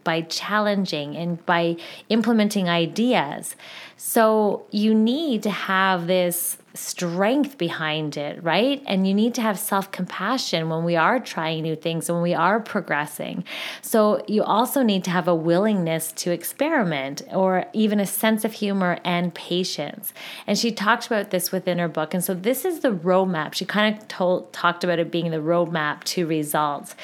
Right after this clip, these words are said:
So the first thing that she talked about was train your brain for growth. So being aware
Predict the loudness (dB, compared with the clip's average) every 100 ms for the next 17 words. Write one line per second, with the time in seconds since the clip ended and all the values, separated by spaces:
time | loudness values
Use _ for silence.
0 | -12 -12 -8 0 2 2 2 2 2 0
1 | 0 0 -2 -4 -2 -2 0 0 0 2
2 | 0 -2 -6 0 2 2 2 0 0 0
3 | 0 0 -4 -6 -4 -4 -2 0 2 2
4 | -2 -10 -16 -14 -14 -12 2 4 4 2
5 | 0 2 4 2 2 2 2 2 2 0